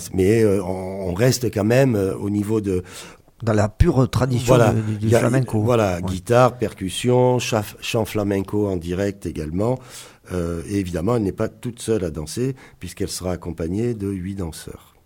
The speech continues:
Speaker 2: À noter donc le samedi quinze juin, ce sera au Théâtre de la Mer à Sète dans ce cadre magnifique avec, euh, en arrière-plan la, la Belle Bleue.
Speaker 1: La Belle Bleue, oui.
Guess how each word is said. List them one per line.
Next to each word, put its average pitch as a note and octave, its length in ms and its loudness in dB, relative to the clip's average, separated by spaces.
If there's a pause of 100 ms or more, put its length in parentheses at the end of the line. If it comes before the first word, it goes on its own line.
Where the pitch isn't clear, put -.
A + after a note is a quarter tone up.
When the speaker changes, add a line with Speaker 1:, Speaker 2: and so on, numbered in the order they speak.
(640)
Speaker 2:
À B2+ 120 2
noter C3+ 280 4
donc A#2+ 200 4
le A2 120 6
samedi B2+ 720 2 (160)
quinze D3+ 400 4
juin, B2+ 480 2
ce C3+ 160 -4
sera C3 240 0
au B2 140 4
Théâtre C#3 480 0
de A#2+ 100 0
la A2+ 140 2
Mer A#2+ 240 0
à G2+ 80 0
Sète - 320 -4
dans G#2 160 -2
ce - 240 -4 (160)
cadre B2 480 0
magnifique B2+ 880 -2 (640)
avec, A2 320 -2
euh, A2 240 0 (100)
en A2+ 320 -2
arrière-plan B2 720 0
la, F#2+ 240 0
la F2 200 -6
Belle B2 260 2
Bleue. C3+ 260 2 (300)
Speaker 1:
La A#2+ 160 4
Belle B2 220 6
Bleue, A2+ 300 8
oui. F#2 220 4